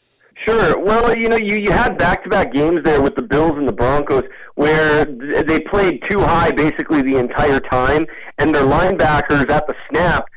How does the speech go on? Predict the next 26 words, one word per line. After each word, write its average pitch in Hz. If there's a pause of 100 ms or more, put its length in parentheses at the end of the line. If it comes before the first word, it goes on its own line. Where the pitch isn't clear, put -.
(240)
a 117
lot 151
of 190
the 190
times, 151
even 165
when 160
the 135
Chiefs -
were 139
running 143
R 135
P 131
Os, 139 (320)
were 156
backpedaling. 127 (600)
And 156
they 160
were 151
trying 190
to -
cheat -
towards 160
the 143
pass -
game, 131